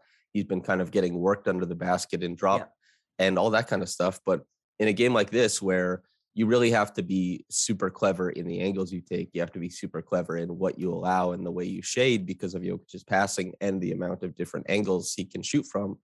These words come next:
Speaker 1: I think that Khem really shone. And I guess I kinda wanna think about and talk to you about the past couple games for Khem, because he has turned a corner. And this, we'll talk about Precious later and the kind of duality of the Raptors center position.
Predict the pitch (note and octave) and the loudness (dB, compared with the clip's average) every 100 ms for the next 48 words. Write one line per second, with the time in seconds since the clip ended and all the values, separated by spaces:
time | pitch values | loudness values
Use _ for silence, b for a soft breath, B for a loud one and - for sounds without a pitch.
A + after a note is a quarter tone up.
0 | _ _ _ _ G#2 A#2+ G#2+ F#2 - G2+ | _ _ _ _ -2 0 2 0 2 0
1 | F2+ F2 F2 - D2+ - - G#2 F#2 - | 2 0 0 -2 -4 -4 0 2 2 0
2 | - _ _ - A#2+ E3+ D3 C3+ C3 A2+ | -8 _ _ 0 0 2 0 2 2 4
3 | G2+ - - E2 G2 F#2 - _ _ _ | 2 0 -4 0 4 2 0 _ _ _
4 | _ _ _ - A2 A2+ G#2+ - G2 F2+ | _ _ _ -4 0 0 0 2 0 2
5 | F#2 - - _ _ _ - A2+ B2 B2+ | 0 0 -8 _ _ _ -2 0 2 2
6 | - F#2+ F#2 F#2 F#2 F2+ - F#2 F2+ F#2 | 2 0 0 -2 -4 -4 -12 -4 -4 -2
7 | - G2 A2 G2+ A2+ A2+ A2+ A2 A2 F#2 | -6 -4 -2 0 2 2 2 2 -2 -2
8 | F#2 E2+ F#2 F#2+ - - _ _ - G2 | -4 -6 -8 -8 -12 -14 _ _ -4 0
9 | G2+ G2 F2+ - G2 G#2+ - - G2+ G2 | 2 0 -2 -4 -2 0 0 0 0 2
10 | A#2 A#2+ G2 - G2 - F#2 F#2+ F#2+ F2+ | 2 2 0 2 0 0 -4 -2 0 0
11 | F#2 F#2+ - - F#2+ F#2+ - F#2 F2+ F2 | -2 -4 -8 -6 -6 -8 -6 -4 0 -2
12 | F2+ F#2 E2+ E2+ F2+ F#2 - E2 - F#2+ | -2 -4 -4 -4 -4 -4 -4 -6 -2 -2
13 | F#2 D#2+ F2+ F2+ F2 F#2 F2 | -2 -6 -6 -6 -4 -4 -6